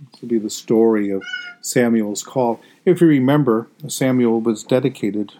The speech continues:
to the Lord by his mother Hannah. Hannah had prayed for a child. The Lord answered her prayer, and she had promised that she would dedicate this firstborn child to the Lord, that she would give him back. And so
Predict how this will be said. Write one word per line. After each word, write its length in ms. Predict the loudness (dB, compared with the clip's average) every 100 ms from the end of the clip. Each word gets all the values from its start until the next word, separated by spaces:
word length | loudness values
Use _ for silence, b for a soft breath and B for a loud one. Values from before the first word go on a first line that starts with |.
| -12
to 180 | 0 2
the 140 | 2
Lord 400 | 0 -2 -4 -6
by 180 | -6 -6
his 260 | -6 -8 -2
mother 300 | -4 -2 -8
Hannah. 540 | -12 -6 -2 -2 -6 _ b b b b b b b _ -4
Hannah 240 | -2 0
had 180 | 0 -2
prayed 360 | 0 2 2 0
for 180 | -2
a 60 | -2
child. 600 | -4 -4 -2 -2 -4 -8 _ -12
The 80 |
Lord 400 | -8 -2 -2 -4 -8
answered 380 | -4 -4 -2 -4 -2
her 120 | -4
prayer, 480 | -4 -4 -2 -2 -2
and 120 | -4 -8 B B B
she 200 | -4 -2
had 240 | 0 -2 -8
promised 680 | -8 -8 -8 -12 -16 -12
that 220 | -6 -6 -2
she 120 | 0
would 200 | 0 -2 -6 B B _
dedicate 540 | 4 4 2 -2 -6
this 180 | -6 -8
firstborn 580 | -4 -6 -4 -4 -4 -4
child 500 | -6 -4 -4 -4 -6
to 100 | -6
the 120 | -4
Lord, 360 | -2 -2 -2 -4
that 100 | -10
she 120 | -8
would 100 | -4
give 160 | -4 -6
him 120 | -6
back. 420 | -4 -4 -6 -8
And 80 | -8
so 240 | -4 -4